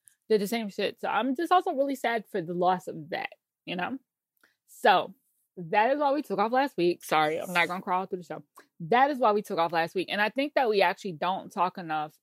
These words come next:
about, um, how important those friendships and relationships are, even in your latter life. Like, we talk about it, what it means when we're young adults, what it means college, young adults, even maybe this stage of adulthood. But then I think there's, like, this thought that, like, once your family comes along,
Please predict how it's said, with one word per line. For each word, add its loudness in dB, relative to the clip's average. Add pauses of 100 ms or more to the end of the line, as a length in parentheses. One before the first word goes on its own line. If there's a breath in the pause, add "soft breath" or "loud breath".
about, 2 (100)
um, -6 (1300 loud breath)
how 4
important 2
those 2
friendships -8
and -10
relationships -4
are, 2
even -2
in -4
your 0
latter 2
life. 0
Like, 0
we -6
talk -2
about 0
it, -4
what 0
it -4
means -8
when -10
we're -6
young -8
adults, 0
what -6
it -6
means -10
college, 2
young -8
adults, 0 (580)
even -4
maybe 0
this -4
stage 0
of -4
adulthood. -2
But -2
then -8
I -4
think -12
there's, -4
like, -4
this -8
thought 0
that, -4
like, -4
once -12
your -8
family -10
comes -10
along, -8